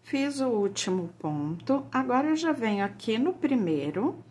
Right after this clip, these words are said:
trabalhando em carreiras circulares, então não fecho a carreira, continuo trabalhando um ponto baixo pra cada ponto de base.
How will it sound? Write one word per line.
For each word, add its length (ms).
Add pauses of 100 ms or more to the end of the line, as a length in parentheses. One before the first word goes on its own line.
(640)
trabalhando 680
em 120
carreiras 640
circulares, 880
então 300
não 200
fecho 520
a 40
carreira, 800 (500)
continuo 680
trabalhando 1080 (800)
um 180
ponto 340
baixo 680 (580)
pra 140
cada 420
ponto 460
de 120
base. 540